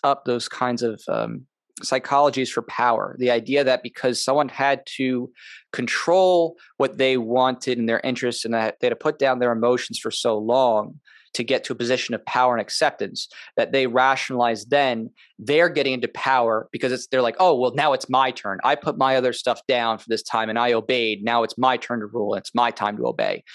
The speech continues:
And it does, it does, it sets up that kind of psychology that one day you can be, you could rule others too, right?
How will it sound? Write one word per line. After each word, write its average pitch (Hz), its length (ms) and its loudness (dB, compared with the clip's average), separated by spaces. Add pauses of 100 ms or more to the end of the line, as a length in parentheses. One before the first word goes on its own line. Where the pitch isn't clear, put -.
(160)
And 160 120 -2
it 160 120 -2
does, 214 180 4
it 123 100 -4
does, 156 220 -2
it 151 140 -4
sets 175 180 -4
up 156 60 -4
that 147 120 0
kind 147 200 -2
of 123 40 -6
psychology 120 680 0
that 104 240 0 (300)
one 160 280 4
day 151 280 4
you 131 260 -4
can 151 240 -6
be, 151 160 -6
you 185 100 -2
could 143 220 -4
rule 151 200 4
others 120 300 0
too, 104 380 0
right? 113 280 2